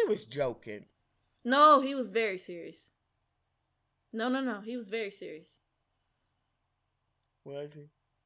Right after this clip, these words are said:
Speaker 2: Yes, he was very serious. Shaq seems to think that the one thing that is keep-, that is keeping, um, that is, uh, not keeping, but that is, he thinks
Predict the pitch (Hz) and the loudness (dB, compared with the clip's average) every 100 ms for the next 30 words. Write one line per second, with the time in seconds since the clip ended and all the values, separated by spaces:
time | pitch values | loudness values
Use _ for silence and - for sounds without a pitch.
0 | _ 202 220 202 180 - - - _ - | _ -10 -6 -6 -8 -18 -20 -20 _ -12
1 | 254 233 196 214 202 190 - 165 151 - | -10 -10 -8 -8 -8 -10 -14 -16 -18 -20
2 | - _ _ _ _ _ _ _ - 240 | -20 _ _ _ _ _ _ _ -6 -2
3 | 240 - 262 247 254 247 240 220 208 208 | -2 -2 -4 -4 -6 -6 -6 -6 -6 -8
4 | 220 220 220 214 170 170 - - 214 - | -8 -8 -8 -8 -8 -8 -14 -12 -12 -4
5 | 196 196 190 185 - _ - 240 226 220 | -4 -2 -6 -10 -18 _ -10 -10 -8 -10
6 | 208 196 180 175 - 139 156 147 - - | -10 -14 -16 -18 -10 -6 -6 -6 -10 -16
7 | - _ _ _ _ _ - _ _ _ | -20 _ _ _ _ _ -20 _ _ _
8 | _ _ _ - 196 202 196 185 - - | _ _ _ -8 -4 -2 -4 -6 -12 -8
9 | 180 175 139 - - _ - - 120 - | -4 -4 -4 -8 -18 _ -14 -10 -10 -14
10 | 180 - - 123 - - - _ - 196 | -18 -16 -16 -16 -16 -16 -16 _ -2 0
11 | 170 - 196 190 180 170 - - - _ | 0 -2 -2 -2 -4 -10 -14 -20 -20 _
12 | _ _ _ - - - _ _ - 269 | _ _ _ -20 -20 -20 _ _ 2 4
13 | - 302 262 - | 6 4 4 -4